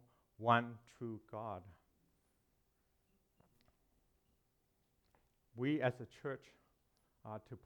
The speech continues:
point our world to the one true God. We are living in this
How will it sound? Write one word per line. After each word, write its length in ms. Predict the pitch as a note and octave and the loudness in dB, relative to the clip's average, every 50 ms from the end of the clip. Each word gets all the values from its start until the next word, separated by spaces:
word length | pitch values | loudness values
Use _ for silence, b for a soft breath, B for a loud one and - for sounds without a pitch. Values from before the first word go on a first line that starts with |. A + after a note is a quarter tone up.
| - | -10
point 220 | - B2 A#2 A2+ - F2+ G2+ - - - _ _ _ _ _ _ _ _ _ _ _ _ _ _ _ A2+ | -6 -6 -6 -6 -8 -12 -18 -20 -20 -20 _ _ _ _ _ _ _ _ _ _ _ _ _ _ _ -2
our 160 | A#2 B2 B2+ | 0 0 0
world 340 | A#2+ A#2+ A2 F#2+ F#2 G2 A2 G2+ - - _ _ _ _ _ - | 0 -2 -4 -4 -6 -8 -12 -16 -20 -20 _ _ _ _ _ -20
to 60 | - | -16
the 100 | G#2+ G2 | -14 -14
one 240 | F#2 F#2+ G2+ F#2+ G2+ G2+ G2 - _ - - - | -10 -10 -8 -10 -10 -12 -14 -20 _ -20 -18 -14
true 180 | A#2+ G#2+ G2 - - | -14 -14 -14 -14 -14
God. 260 | - F#2 F2+ F2+ F#2 F#2+ G2+ - _ _ _ _ _ _ _ _ _ _ _ - - - - _ _ _ _ _ _ _ _ _ _ _ _ _ _ _ _ _ _ _ _ _ _ _ _ _ - _ _ _ _ _ _ _ _ _ _ _ _ _ _ _ _ _ _ _ _ _ _ _ _ _ _ _ _ _ _ _ _ _ _ _ _ _ _ _ _ _ _ _ _ _ _ _ _ _ _ _ _ _ _ _ _ - - | -14 -12 -12 -12 -14 -16 -18 -20 _ _ _ _ _ _ _ _ _ _ _ -20 -20 -20 -20 _ _ _ _ _ _ _ _ _ _ _ _ _ _ _ _ _ _ _ _ _ _ _ _ _ -20 _ _ _ _ _ _ _ _ _ _ _ _ _ _ _ _ _ _ _ _ _ _ _ _ _ _ _ _ _ _ _ _ _ _ _ _ _ _ _ _ _ _ _ _ _ _ _ _ _ _ _ _ _ _ _ _ -14 -4
We 160 | C3+ C3+ C3+ | 0 2 4
are 80 | B2+ | 4
living 300 | B2 B2 B2 A#2+ A#2+ A2+ | 2 2 -2 -4 -4 -8
in 80 | A2+ A2 | -8 -8
this 180 | A2 G#2 - | -10 -10 -12